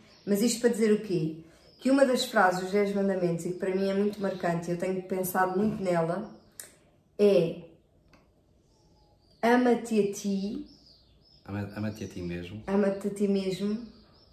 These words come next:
Speaker 1: Ah, como é que é a
Speaker 2: Não,
Speaker 1: parte?
Speaker 2: ama ao próximo.
Speaker 1: Como, ama, exatamente, sei que não me
Speaker 2: Uhum.
Speaker 1: estava a calhar. "Ama ao próximo
Speaker 2: Como te amas a ti
Speaker 1: como
Speaker 2: mesmo.
Speaker 1: te amas a ti mesmo."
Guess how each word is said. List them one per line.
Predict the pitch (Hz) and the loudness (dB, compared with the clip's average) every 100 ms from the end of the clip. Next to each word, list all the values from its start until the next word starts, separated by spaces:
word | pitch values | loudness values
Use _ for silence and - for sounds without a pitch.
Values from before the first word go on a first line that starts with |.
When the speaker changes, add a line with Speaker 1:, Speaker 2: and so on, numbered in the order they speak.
| _ _ _ - | _ _ _ -10
Speaker 1:
Ah, | 196 190 190 185 185 180 180 - | -6 -4 -2 -2 -2 -4 -6 -8
como | 196 | -6
é | 196 | -4
que | 202 | -2
é | 196 | -4
a | |
Speaker 2:
Não, | 196 | -4
Speaker 1:
parte? | 196 | -4
Speaker 2:
ama | 123 131 | -2 -2
ao | - | -2
próximo. | 113 113 - 139 - - - _ _ - | -4 -6 -8 -10 -12 -18 -20 _ _ 0
Speaker 1:
Como, | 240 - - | 0 2 4
ama, | 247 269 220 | 6 6 6
exatamente, | 208 196 214 214 165 160 | 4 6 2 2 -2 0
sei | 220 | 0
que | 165 | 4
não | 135 | 4
me | |
Speaker 2:
Uhum. | 208 | 4
Speaker 1:
estava | 196 | 2
a | 185 | 2
calhar. | 170 156 - | 0 0 -2
"Ama | 196 226 233 | 2 4 4
ao | 220 | 4
próximo | 202 190 - 220 269 294 - _ | 0 0 -2 -4 -6 -10 -18 _
Speaker 2:
Como | - 90 | -14 -12
te | 95 | -10
amas | 92 90 | -10 -10
a | - | -12
ti | - | -2
Speaker 1:
como | 208 | 0
Speaker 2:
mesmo. | 208 - | 0 0
Speaker 1:
te | 208 | 0
amas | 190 185 | 0 -2
a | 190 | -4
ti | - 180 | -4 -2
mesmo." | 165 156 | -2 -2